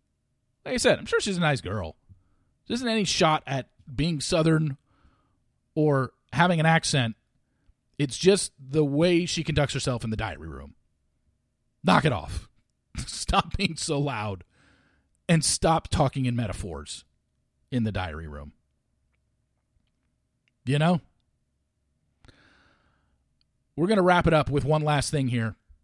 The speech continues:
It's a little pop culture related, but still related to Bachelor Nation. Congratulations to Emily Ferguson, the other half of the twins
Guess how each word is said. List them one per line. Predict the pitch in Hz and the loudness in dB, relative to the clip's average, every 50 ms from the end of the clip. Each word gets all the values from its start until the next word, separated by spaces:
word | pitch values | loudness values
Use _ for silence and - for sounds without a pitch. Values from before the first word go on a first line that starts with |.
| _ _ _ _ _ _ _ _ _ _ _ _ | _ _ _ _ _ _ _ _ _ _ _ _
It's | 294 320 277 - | -8 -6 -4 0
a | 294 | 2
little | 262 226 185 | 2 2 2
pop | - - 196 151 - | 2 2 0 0 0
culture | - - 175 156 - - 151 | -4 -4 -4 -4 -4 -4 -6
related, | 139 135 120 117 113 113 117 139 139 - | -6 -4 -4 -6 -6 -6 -6 -8 -8 -2
but | - - 220 180 - - | 2 2 2 2 2 -2
still | - - - 196 170 | -8 -4 -2 -2 0
related | 156 151 139 135 131 135 123 113 | 0 -2 -2 -2 -4 -4 -4 -6
to | 135 | -6
Bachelor | 123 127 120 120 - - 120 | -6 -4 -6 -6 -6 -6 -6
Nation. | 110 110 110 107 - - 135 127 | -6 -6 -6 -8 -8 -8 -10 -10
Congratulations | - 139 135 147 165 175 175 147 160 156 165 170 156 - 180 170 151 - | -10 -8 -2 0 2 2 2 0 0 -2 0 0 -2 -2 -6 -8 -8 -10
to | - - | -12 -10
Emily | 151 151 151 143 139 131 | -8 -6 -4 -4 -6 -6
Ferguson, | - - 196 196 196 196 196 - 202 202 202 202 - _ _ _ _ _ _ _ | -6 -4 -2 -2 -2 -2 -2 -2 -2 -2 -2 -4 -6 _ _ _ _ _ _ _
the | _ 131 139 - | _ -10 -10 0
other | - 202 220 196 | 0 2 2 2
half | 160 147 185 175 165 160 - - - - | 2 2 2 2 2 0 -2 -6 -8 -8
of | 147 139 | -6 -6
the | 143 | -4
twins | 139 - - 190 180 165 160 170 180 202 - - | -4 -2 -2 0 0 0 -2 -2 -4 -6 -8 -12